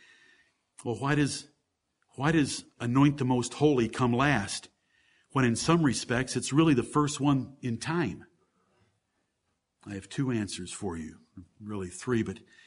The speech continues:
one, when I go to First Timothy three sixteen, which is a passage just like this in the New Testament that lists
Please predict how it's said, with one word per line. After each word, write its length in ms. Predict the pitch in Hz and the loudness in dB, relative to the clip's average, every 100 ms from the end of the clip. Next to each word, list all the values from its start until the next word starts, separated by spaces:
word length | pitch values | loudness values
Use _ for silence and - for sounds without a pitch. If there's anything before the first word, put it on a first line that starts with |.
| _ - _ _ _ _ _ _ _ - | _ -20 _ _ _ _ _ _ _ -12
one, 520 | 120 139 113 80 - _ _ _ _ _ _ _ - | 0 2 2 -2 -10 _ _ _ _ _ _ _ -10
when 120 | 110 | -4
I 140 | 131 | -2
go 160 | 156 180 | 2 4
to 80 | 135 | 4
First 320 | - 147 - | 0 -4 -2
Timothy 320 | 151 143 123 | -2 -2 -4
three 260 | - 147 135 | -6 -4 -4
sixteen, 560 | - 120 - - 127 | -4 -6 -6 -4 -4
which 140 | 107 104 | -4 -6
is 80 | |
a 100 | 101 | -8
passage 580 | 95 - 139 135 113 85 | -8 -4 -4 -4 -6 -8
just 300 | 98 151 156 | -6 -6 -4
like 240 | 151 147 147 | -2 -2 0
this 180 | 143 | -4
in 60 | - | -4
the 60 | 120 | -2
New 120 | 131 | -2
Testament 500 | 131 151 - 123 - - - - | -2 -6 -4 -6 -8 -14 -20 -4
that 200 | 123 110 | -4 0
lists 560 | 131 147 151 - - | 4 4 2 -4 -12